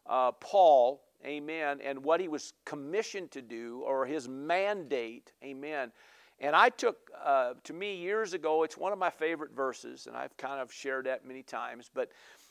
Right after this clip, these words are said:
it's one of those verses that really kind of, uh, sums up or puts it in a nutshell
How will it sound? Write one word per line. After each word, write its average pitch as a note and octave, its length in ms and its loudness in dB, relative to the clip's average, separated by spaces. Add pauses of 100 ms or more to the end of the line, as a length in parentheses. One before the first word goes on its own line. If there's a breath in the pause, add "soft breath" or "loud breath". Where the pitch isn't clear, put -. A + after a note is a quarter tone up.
it's C#3 180 -2
one G3 160 6
of A3 60 2
those G3 200 4
verses D#3+ 480 4
that C#3 140 4
really F3+ 280 0
kind E3+ 320 2
of, C#3 180 4 (100)
uh, B2 240 4
sums F#3+ 640 2
up E3+ 320 8
or C3 100 -2
puts - 320 -8
it F3 140 -4
in D#3+ 120 -6
a C3+ 80 -2
nutshell C3+ 920 0